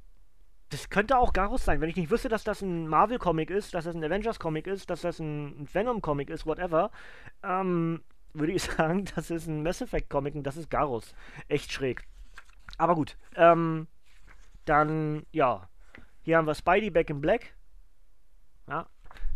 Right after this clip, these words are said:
denn die Geschichte ist ja relativ simpel. Es werden, äh, diverse Helden mit Venom-Charakteren, äh, mit, mit Venom-Symbionten versehen. Und dann kommen eben diese kleinen Poisons.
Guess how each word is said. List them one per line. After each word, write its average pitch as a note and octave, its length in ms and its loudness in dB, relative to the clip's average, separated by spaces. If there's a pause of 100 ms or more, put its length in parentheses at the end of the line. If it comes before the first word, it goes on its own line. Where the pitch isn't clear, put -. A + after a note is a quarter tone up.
denn D3+ 220 6
die D#3 80 0
Geschichte F3 320 -2
ist D#3+ 100 -2
ja D3 120 2
relativ C#3 280 0
simpel. E3+ 500 2
Es D#3+ 200 -4
werden, C#3+ 520 0 (300)
äh, C3 220 -2
diverse D3+ 440 4
Helden D#3 540 0
mit D3 320 -6
Venom-Charakteren, D#3 1300 -2 (100)
äh, C3 140 -2
mit, C3 160 -6
mit C3 160 -8
Venom-Symbionten D#3+ 640 -2
versehen. D3+ 380 -2 (400)
Und D3 100 -4
dann G3 160 12
kommen G#3 240 8
eben F3+ 180 6
diese E3 220 -2
kleinen D3 300 2
Poisons. G#3 580 2